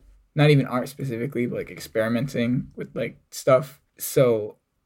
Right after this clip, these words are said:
one idea that I have been, like, slowly, like, bringing together, and it's not gonna be, like, anything big, it's more, like, fun than anything. I wanna start using Cardano numbers as, like, foundation for, like, for me to put out more free N F Ts.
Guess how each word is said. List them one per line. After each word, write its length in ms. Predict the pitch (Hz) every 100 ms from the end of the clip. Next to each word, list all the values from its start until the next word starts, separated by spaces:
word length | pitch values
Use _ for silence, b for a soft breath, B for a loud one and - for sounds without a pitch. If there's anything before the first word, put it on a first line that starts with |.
| _
one 220 | 131 123
idea 340 | 120 120 117 113
that 200 | 104 113
I 340 | 110 110 - _
have 200 | - 120
been, 340 | 147 120 104 95 _ _ _ -
like, 220 | 101 -
slowly, 320 | - 127 120
like, 200 | 104 -
bringing 220 | 127 123
together, 240 | - 113 110
and 120 | 123
it's 120 | 135
not 140 | 151
gonna 120 | - 139
be, 140 | 117
like, 140 | 92
anything 400 | 104 113 - 107
big, 240 | 107 101 98
it's 140 | 92
more, 260 | 120 107 95
like, 220 | 120 104
fun 300 | - 110 107
than 140 | 101 107
anything. 680 | 110 - 104 104 104 - _ _ -
I 80 | 120
wanna 180 | 131
start 460 | 131 - 120 101 - _ _
using 480 | - 135 123 120 127 -
Cardano 460 | 127 123 120 113
numbers 560 | 110 104 107 101 95 -
as, 300 | 135 113 107
like, 320 | 104 98 - _ _ _ _
foundation 640 | - - 135 113 110 135 -
for, 160 | -
like, 380 | 101 90 87 - _ _
for 180 | _ -
me 160 | 127 123
to 140 | -
put 180 | - 120
out 260 | 110 92 101
more 320 | 131 113 98
free 280 | - 120 95
N 100 | 98
F 140 | 139
Ts. 600 | - 117 131 165 - -